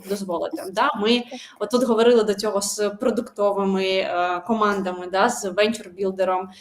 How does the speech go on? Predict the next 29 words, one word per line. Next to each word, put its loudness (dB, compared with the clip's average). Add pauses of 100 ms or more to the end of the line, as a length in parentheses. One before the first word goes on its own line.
(240)
Е, 2 (180)
у -20
вас 6
агентський -4
бізнес. -16
І 0
от 0
те, 4
що, -4
наприклад, -4
до 0
того -2
говорила -2
там -6
буквально -4
Анастасія, -2
да, -4
про -2
бажання -2 (240)
побудувати 2
в -8
Україні, 2 (300)
із 0
України 2
продуктову -4
країну 0
з -2
великою 0
кількістю -12